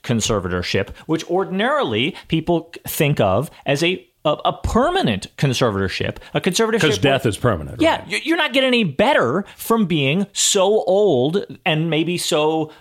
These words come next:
Speaker 1: uh, you know, affected by something like Alzheimer's. You're not gonna grow out of that, right? You're not gonna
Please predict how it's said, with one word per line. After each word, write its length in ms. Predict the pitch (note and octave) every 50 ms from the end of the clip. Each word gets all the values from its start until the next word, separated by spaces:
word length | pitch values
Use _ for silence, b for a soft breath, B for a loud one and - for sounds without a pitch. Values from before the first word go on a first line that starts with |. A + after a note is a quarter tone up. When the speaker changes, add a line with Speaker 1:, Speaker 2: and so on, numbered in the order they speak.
| B
Speaker 1:
uh, 340 | - C#3 C#3 C#3 C#3+ C#3 C3+ - -
you 120 | D3+ D3
know, 220 | C3+ B2 B2 B2+
affected 560 | - C#3+ - - - E3 - - - F3+ D#3 C3+
by 120 | D#3 D3
something 280 | - - - - D#3+ D#3
like 160 | D3+ D3+ -
Alzheimer's. 840 | - C#3+ C#3 C#3 A#2 - - E3+ C3 G#2+ G2 G2 F#2+ G2+ C#3 - B B B B
You're 160 | F3 G#3 B3
not 120 | D4+ D#4+
gonna 200 | D#4+ D#4 D4 G#3
grow 420 | C#3+ C#3 C#3+ C3+ D#3 G3+ C4 C#4+ C4+
out 180 | B3+ D4 E4
of 120 | E4 B3+ C#3+
that, 200 | G#2+ - - - -
right? 200 | B2+ C3+ F3 F#3+
You're 80 | A3
not 140 | C#4 D4+ D4+
gonna 180 | D#4+ C#4+ A#3+